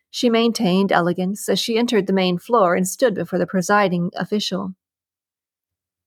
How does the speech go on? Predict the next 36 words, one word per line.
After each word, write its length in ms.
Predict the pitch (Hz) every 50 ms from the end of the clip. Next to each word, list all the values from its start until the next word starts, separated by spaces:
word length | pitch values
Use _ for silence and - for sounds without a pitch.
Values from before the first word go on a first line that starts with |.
| _ _ _ _ _ _ _ _ _ _ _ _ _ _ _ _ _
He 120 | - 254
examined 540 | 254 226 233 - 269 254 262 247 208 185 170
her 100 | 202 214
manner 300 | 190 185 180 180 180 180
of 100 | 180 165
dress 460 | 165 190 190 190 185 214 240 - -
and 140 | 220 190 180
deduced 440 | 190 180 185 202 196 202 202 - -
a 80 | 233
woman 220 | 202 202 196 190 190
of 100 | 196 190
fine 440 | - - 220 202 202 220 240 233 208
breeding, 480 | 214 202 180 170 180 180 180 196 208 - _ _ _ _ _ _
but 260 | - 226 247 240 247
certainly 540 | - - - 302 285 - 220 180 175 180 -
of 140 | - 175 170
the 100 | 190 170
gentry 400 | - 226 240 269 254 - 190 180
class. 600 | - - 220 226 220 185 175 180 - - - - - _ _ _ _ _ _ _ _ _ _ _ _ _ _ _ _ _ _ _ _ _ _ _ _
Her 100 | 269 262
skin 240 | 262 - - 302
was 160 | 285 262 247 -
pale, 440 | - - 269 254 233 214 196 196
fresh 320 | 185 - 208 196 202 - -
cream, 500 | - - 233 214 196 185 180 180 190 - _ _ _ _ _ _ _ _ _
and 100 | 226 214
her 80 | 220 214
hair 380 | 233 262 285 254 214 190 175
the 100 | 170 180
color 380 | 180 - 240 208 196 190 185 185
and 180 | 175 170 165
thickness 400 | - 247 247 247 170 175 165 -
of 80 | 202 190
a 60 | 190
lion's 400 | 185 196 190 190 190 185 175 -
mane, 440 | 208 226 233 208 185 180 180 180 185